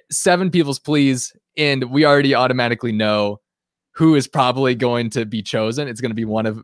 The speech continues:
Muna or Billy. And they really only chose Billy because they couldn't choose Muna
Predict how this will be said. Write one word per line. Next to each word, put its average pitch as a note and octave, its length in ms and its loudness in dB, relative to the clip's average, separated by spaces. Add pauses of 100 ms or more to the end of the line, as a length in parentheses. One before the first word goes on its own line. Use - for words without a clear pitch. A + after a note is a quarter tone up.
Muna A2 360 -2
or G#2+ 80 -2
Billy. G#2 480 -2
And B2 140 -2
they B2 80 0
really F3+ 300 2
only D#3+ 180 -2
chose D3+ 240 0
Billy F3 320 2
because C#3+ 300 -2
they B2+ 100 -2
couldn't C3+ 240 -2
choose A#2 220 -4
Muna A#2 440 -2